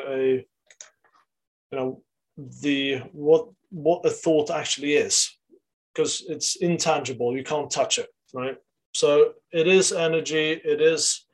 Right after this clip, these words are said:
a chemical and neurological reaction, uh, that happens.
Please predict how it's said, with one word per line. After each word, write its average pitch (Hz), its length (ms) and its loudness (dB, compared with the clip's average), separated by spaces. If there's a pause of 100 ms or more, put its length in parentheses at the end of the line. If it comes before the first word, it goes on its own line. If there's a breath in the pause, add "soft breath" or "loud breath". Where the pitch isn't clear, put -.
(600 soft breath)
a 143 360 -6 (180)
chemical 160 800 6
and 143 360 -6
neurological 139 920 0
reaction, 135 720 -2 (260)
uh, 117 340 -10 (120)
that 127 120 -6
happens. - 680 -4